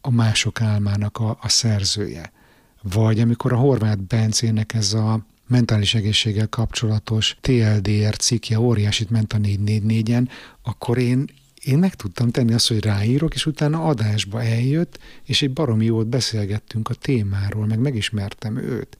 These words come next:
Úgyhogy ezek nekem nagyon jó élmények, ez, ez egy, ez egy óriási plusz. Vagy például most, ö, Mengyán Eszterrel beszélgethettem, a Holy Ducknak a szerzőjével. Itt volt kétszer a doktor Köves Alexandra, akinek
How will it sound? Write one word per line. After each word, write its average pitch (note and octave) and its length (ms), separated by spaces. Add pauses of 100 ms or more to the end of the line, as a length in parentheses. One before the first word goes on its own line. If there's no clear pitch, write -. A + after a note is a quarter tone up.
Úgyhogy B2 520
ezek B2+ 340
nekem C3+ 260
nagyon D3+ 340
jó G2+ 220
élmények, G2 580
ez, A2+ 160
ez A2 140
egy, A2 140
ez A2+ 160
egy A2+ 120
óriási A2+ 500
plusz. G#2+ 480
Vagy G#2+ 180
például A2 480
most, A2+ 540
ö, A2 220
Mengyán A2+ 480
Eszterrel G#2 460
beszélgethettem, G#2+ 840
a A2 40
Holy G#2+ 300
Ducknak A2 420
a A2 40
szerzőjével. A2 840 (280)
Itt A#2+ 180
volt A#2+ 220
kétszer A2+ 480
a A2 480
doktor A#2+ 460
Köves G2+ 340
Alexandra, A2 640
akinek A2 480